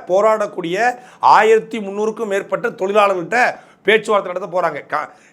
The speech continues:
மு-, முத்தரப்பு மூணு, மு-, மு-, மும்மூர்த்தி அமைச்சர்கள் மூணு பேரு, இந்த பக்கம் கம்பெனி ஸ்டாஃப், இந்த பக்கம், அஹ், அதாவது கம்பெனி ஆட்கள், இந்த பக்கம் தொழிலாளர்கள்,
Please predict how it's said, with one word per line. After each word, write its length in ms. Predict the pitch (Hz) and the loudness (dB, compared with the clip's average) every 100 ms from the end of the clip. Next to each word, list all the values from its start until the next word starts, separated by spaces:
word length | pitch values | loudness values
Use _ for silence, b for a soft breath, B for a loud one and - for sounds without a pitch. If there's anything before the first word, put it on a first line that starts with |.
| _ | _
மு-, 200 | 143 160 | -2 0
முத்தரப்பு 480 | 151 165 208 196 151 | -2 -2 2 2 0
மூணு, 240 | 160 190 | -4 -4
மு-, 200 | 165 170 | -4 -8
மு-, 180 | 190 190 | -8 -8
மும்மூர்த்தி 640 | 190 214 220 214 180 123 B B | -6 0 0 0 -6 -8 B B
அமைச்சர்கள் 480 | 143 196 214 180 | 4 4 0 -4
மூணு 240 | 151 170 175 | -4 -6 -2
பேரு, 540 | 175 190 247 233 - _ _ b b b b b b | 2 4 4 0 -14 _ _ b b b b b b
இந்த 160 | 160 190 | 2 4
பக்கம் 460 | 190 185 170 151 135 | 4 6 6 4 2
கம்பெனி 400 | 160 185 190 165 | -4 -2 -4 -4
ஸ்டாஃப், 460 | - 160 170 190 226 226 - _ _ b | 2 2 2 0 -2 -2 -12 _ _ b
இந்த 280 | 196 247 262 | -2 2 4
பக்கம், 680 | 202 214 247 185 139 104 - b b b _ | 4 4 4 4 0 -8 -16 b b b _
அஹ், 180 | 135 127 | 0 2
அதாவது 280 | 147 226 196 | 2 0 0
கம்பெனி 340 | 180 185 190 | -4 -2 -2
ஆட்கள், 420 | 165 175 175 269 | -2 -2 -2 -4
இந்த 160 | 202 220 | -4 -6
பக்கம் 380 | 202 269 294 262 | -4 -2 -2 -2
தொழிலாளர்கள், 480 | 214 202 165 123 | -4 0 0 -2